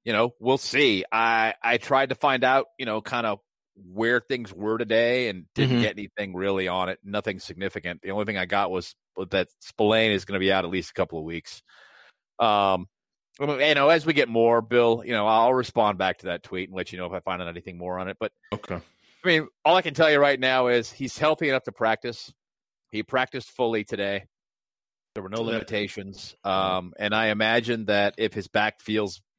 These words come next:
Speaker 1: good throughout the week, he will play. Um, if he has a, you know, a
Speaker 2: Mm-hmm.
Speaker 1: relapse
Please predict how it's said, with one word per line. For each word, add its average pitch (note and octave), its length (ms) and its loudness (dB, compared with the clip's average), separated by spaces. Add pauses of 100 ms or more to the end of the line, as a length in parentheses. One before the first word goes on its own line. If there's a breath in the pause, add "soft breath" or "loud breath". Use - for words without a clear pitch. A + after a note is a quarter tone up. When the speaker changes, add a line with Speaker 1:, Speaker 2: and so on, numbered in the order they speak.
(440)
Speaker 1:
good G#2 280 0 (300)
throughout G2+ 300 0
the F#2+ 80 -6
week, G2+ 400 -6 (420)
he G#2 220 -10
will A2 160 0
play. A#2 400 2 (640)
Um, F#2 340 -2
if F#2 120 -8
he G#2+ 120 -2
has A2 240 0
a, G#2 100 -2 (120)
you F#2+ 100 -16
know, F2+ 280 -8 (120)
a G#2+ 60 -6
Speaker 2:
Mm-hmm. F2 100 -8
Speaker 1:
relapse B2+ 640 2